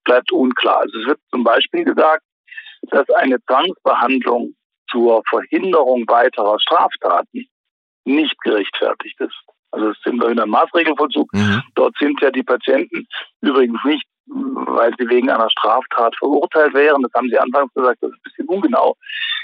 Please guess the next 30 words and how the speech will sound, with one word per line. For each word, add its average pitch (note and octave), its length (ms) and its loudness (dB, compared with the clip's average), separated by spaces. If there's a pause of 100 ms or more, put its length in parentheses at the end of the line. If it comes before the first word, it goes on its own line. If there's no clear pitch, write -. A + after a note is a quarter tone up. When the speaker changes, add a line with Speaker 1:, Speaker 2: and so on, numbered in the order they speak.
(120)
Speaker 1:
Denn C3+ 120 2
der C3+ 140 4
schuldunfähige D3 880 2
Straftäter - 720 0
kann C3+ 140 0
ja B2+ 140 4
nicht A2 240 -6
verurteilt - 480 -2
werden, - 180 -2 (840)
weil C3 220 6
er - 120 2
nicht A2+ 160 -2
schuldfähig - 460 -2
ist. - 60 -4
Speaker 2:
Mhm. F2+ 360 -2 (200)
Speaker 1:
Sondern D#3 320 4
die C3+ 120 -2
sind A#2+ 280 -2
nicht D#3+ 400 0
verurteilt, D3+ 640 4
sondern C#3 460 2 (440)
wegen D3 320 0
ihrer A#2+ 200 2
Gefährlichkeit B2 840 0
einer A2+ 260 0 (340)
Maßregel A#2+ 680 2
nach A2 180 -2
Paragraph A2+ 480 0
dreiundsechzig G#2 640 -4
unterworfen. - 500 -10